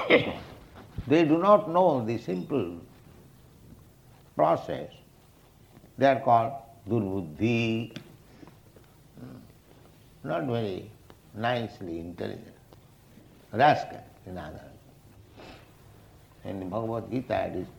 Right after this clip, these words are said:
plainly say, "Mudha." Mudha means ass, rascal. Uh, he does not know his own interest.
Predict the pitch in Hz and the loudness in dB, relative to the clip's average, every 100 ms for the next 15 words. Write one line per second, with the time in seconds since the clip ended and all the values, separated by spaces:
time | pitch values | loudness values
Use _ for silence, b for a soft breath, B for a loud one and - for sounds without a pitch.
0 | - - - 143 185 156 98 90 76 - | -20 -20 -4 0 2 2 0 -6 -8 -14
1 | - - - - - - - 127 92 - | -20 -20 -20 -20 -20 -10 -2 0 0 -6
2 | - - - - 117 120 110 123 131 131 | -18 -20 -18 -2 2 4 6 8 8 8
3 | 123 - - - - - - - 120 127 | 4 -6 -18 -20 -20 -20 -16 -2 2 6
4 | 135 123 156 156 110 107 - - - - | 6 4 0 -2 -2 -2 -6 -18 -20 -20
5 | - - - - 104 113 - - - - | -20 -20 -20 -10 -4 -4 -6 -18 -20 -20
6 | - - - - - - - - - - | -20 -20 -20 -20 -20 -20 -20 -20 -20 -20
7 | - - - - - 71 67 - - - | -20 -20 -20 -20 -16 -16 -16 -18 -20 -20
8 | - - - - - - - - - - | -20 -20 -20 -20 -20 -20 -20 -20 -20 -6
9 | 139 147 151 165 147 160 175 135 131 147 | 0 0 0 0 0 0 0 2 0 0
10 | 151 127 117 131 92 | 0 -2 -2 -2 -4